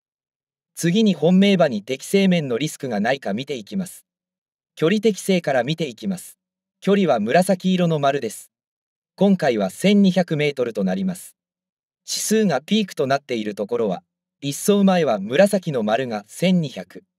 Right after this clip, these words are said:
千二百は適距離です。展開面を見ていきます。レース展開は、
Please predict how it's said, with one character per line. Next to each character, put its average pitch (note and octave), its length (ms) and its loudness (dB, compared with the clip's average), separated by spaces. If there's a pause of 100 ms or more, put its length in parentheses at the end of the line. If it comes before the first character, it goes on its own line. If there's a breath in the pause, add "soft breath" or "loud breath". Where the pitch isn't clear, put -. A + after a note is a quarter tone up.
(260)
千 G#3+ 320 2
二 G3+ 80 4
百 E3+ 260 -2
は F#2 140 0
適 - 260 -8
距 D3 100 -2
離 C3 120 -4
で F#2+ 80 -8
す。 - 240 -20 (800)
展 G3 200 2
開 G#3 220 4
面 D#3 220 2
を G#2+ 60 -4
見 D3 140 -6
て D#3 120 -6
い A#2 60 -12
き G#2+ 120 -10
ま F#2+ 100 -4
す。 - 220 -18 (640)
レ D#3 200 2
ー G3 40 2
ス - 140 -8
展 F#3 180 2
開 A#2+ 220 -2
は、 G2 180 -4